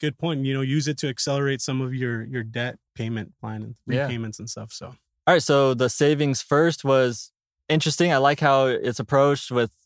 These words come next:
Speaker 2: setting that money aside for yourself
Speaker 1: Yeah.
Speaker 2: and the savings and then going from there. Now, there is a couple other different budgeting types that we'll look at, and, uh, the one that I'm gonna go over is the Z B B budget or zero-based budget.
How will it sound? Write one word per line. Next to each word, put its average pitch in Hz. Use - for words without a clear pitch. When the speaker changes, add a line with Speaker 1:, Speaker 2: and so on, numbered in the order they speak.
Speaker 2:
setting 127
that 120
money 120
aside 117
for -
yourself 120
Speaker 1:
Yeah. 131
Speaker 2:
and 113
the 113
savings 120
and 110
then 110
going 117
from 110
there. 131
Now, 135
there 151
is 180
a 127
couple 147
other 135
different 123
budgeting 120
types 127
that 123
we'll 120
look 120
at, 139
and, 117
uh, 107
the 127
one 135
that 160
I'm 147
gonna 143
go 127
over 127
is 120
the 113
Z 123
B 120
B 131
budget 123
or 120
zero-based 117
budget. 127